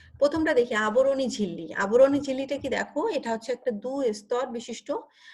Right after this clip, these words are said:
আংশিক অনুপ্রবেশ্য ঝিল্লি দিয়ে আবৃত এক ধরনের ঝিল্লি, যেটি প্রোটিন এবং লিপিড দিয়ে তৈরি। স্ট্রোমা, স্ট্রোমাটা কি দেখো,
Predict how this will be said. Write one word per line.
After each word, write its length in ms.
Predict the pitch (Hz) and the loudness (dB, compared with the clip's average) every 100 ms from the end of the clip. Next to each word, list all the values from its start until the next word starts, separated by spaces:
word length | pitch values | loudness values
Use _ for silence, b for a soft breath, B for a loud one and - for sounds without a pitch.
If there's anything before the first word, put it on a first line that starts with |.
| B B | B B
আংশিক 680 | 214 240 254 - - 330 254 | 0 0 0 -6 -6 -2 2
অনুপ্রবেশ্য 920 | 240 240 247 - 247 262 - - 269 | 2 2 0 6 6 6 0 -4 -4
ঝিল্লি 380 | - 208 208 233 | -2 -2 0 0
দিয়ে 160 | 262 | 0
আবৃত 460 | 214 185 185 208 208 | 0 0 -4 -2 0
এক 200 | 240 175 196 | 0 -2 -6
ধরনের 300 | 180 165 165 | -8 -6 -8
ঝিল্লি, 360 | - 180 196 330 554 B B B - | -6 -4 0 0 0 B B B -8
যেটি 260 | 202 254 587 - _ - | -6 -4 -4 -6 _ 0
প্রোটিন 400 | 196 202 285 622 - _ 180 | 0 2 0 0 -4 _ -4
এবং 340 | 180 277 453 254 196 | 2 2 0 -4 -2
লিপিড 460 | 208 208 262 190 | -2 -2 -4 -4
দিয়ে 260 | - 190 427 - | -4 0 0 0
তৈরি। 340 | 175 156 - - _ _ _ - b b b b _ _ 233 | -2 -2 -10 -16 _ _ _ -20 b b b b _ _ -14
স্ট্রোমা, 580 | - - 302 294 - - b b _ 220 | -12 -2 2 2 2 -6 b b _ -20
স্ট্রোমাটা 400 | - 285 294 302 | -6 -2 0 -2
কি 140 | 294 | 0
দেখো, 500 | 170 185 - 403 - | 0 0 -2 -6 -6